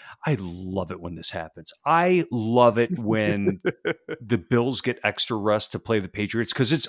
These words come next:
Speaker 1: always the other way around, right?
Speaker 2: Right, right. Exactly, man. Exactly. Now Tom Brady's gone. Those twenty years of us getting messed over, now they trying to finally make it right.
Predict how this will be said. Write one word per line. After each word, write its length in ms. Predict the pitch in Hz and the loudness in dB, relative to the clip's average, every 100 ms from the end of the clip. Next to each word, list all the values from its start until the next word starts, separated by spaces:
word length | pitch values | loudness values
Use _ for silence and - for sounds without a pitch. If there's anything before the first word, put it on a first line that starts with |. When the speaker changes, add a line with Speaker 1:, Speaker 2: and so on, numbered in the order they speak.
| - | -4
Speaker 1:
always 540 | 175 202 254 240 139 101 | 2 6 8 8 6 2
the 160 | 131 | -2
other 200 | 110 107 | 0 2
way 160 | 101 95 | 2 2
around, 540 | 87 101 143 123 110 | 2 2 2 2 4
right? 360 | 107 135 190 110 | 6 6 4 0
Speaker 2:
Right, 220 | 101 82 _ _ | -6 -8 _ _
right. 460 | 107 104 101 87 92 | -4 0 0 -4 -10
Exactly, 760 | 101 104 113 113 107 - 98 92 | -14 -8 -4 -2 -4 -6 -16 -14
man. 500 | 98 95 92 90 87 | -12 -12 -12 -14 -16
Exactly. 680 | 95 92 101 110 95 - 82 - - - | -20 -12 -4 -4 -6 -14 -20 -20 -20 -8
Now 220 | 110 131 | 2 2
Tom 460 | 127 - 143 131 110 | 2 4 6 6 8
Brady's 400 | 139 139 127 117 | 10 10 6 -6
gone. 560 | 104 123 117 113 110 110 - - - | 2 6 6 6 4 -2 -12 -12 6
Those 280 | 123 123 - | 8 8 4
twenty 300 | - 147 131 | -2 0 0
years 300 | 127 135 123 | 0 2 2
of 60 | 127 | 2
us 120 | 131 | 0
getting 360 | 107 123 107 117 | -2 -4 -4 -2
messed 320 | 123 113 - | 0 -2 -4
over, 260 | 117 110 110 | -6 -6 -6
now 180 | 110 113 | -4 -4
they 120 | 120 | -4
trying 260 | - 120 | -4 -2
to 60 | 110 | -2
finally 460 | - - 123 120 117 | -2 2 2 2 -2
make 260 | 117 113 | -4 -6
it 60 | 110 | -6
right. 400 | 107 107 90 | -4 -4 -6